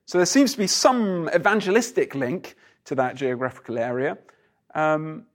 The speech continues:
and, uh, and so my, my, my friends who, uh, w-, w-, w-, who, who wouldn't quite land as heavily as I do would, would remind me of that. And, and that's interesting, isn't it? So we need to make some sense of that. So, um,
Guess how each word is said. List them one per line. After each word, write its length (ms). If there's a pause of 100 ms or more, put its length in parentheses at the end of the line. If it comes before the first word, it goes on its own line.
(280)
and, 280
uh, 260 (100)
and 120
so 180
my, 300 (100)
my, 140
my 180
friends 560
who, 120 (140)
uh, 260
w-, 280
w-, 200
w-, 280 (340)
who, 100 (100)
who 60
wouldn't 280 (480)
quite 220
land 180
as 80
heavily 360
as 120
I 120
do 360
would, 200
would 100
remind 340
me 80
of 120
that. 260 (440)
And, 180
and 140
that's 200
interesting, 440
isn't 160
it? 140
So 100
we 60
need 120
to 60
make 160
some 200
sense 240
of 80
that. 300 (420)
So, 360
um, 320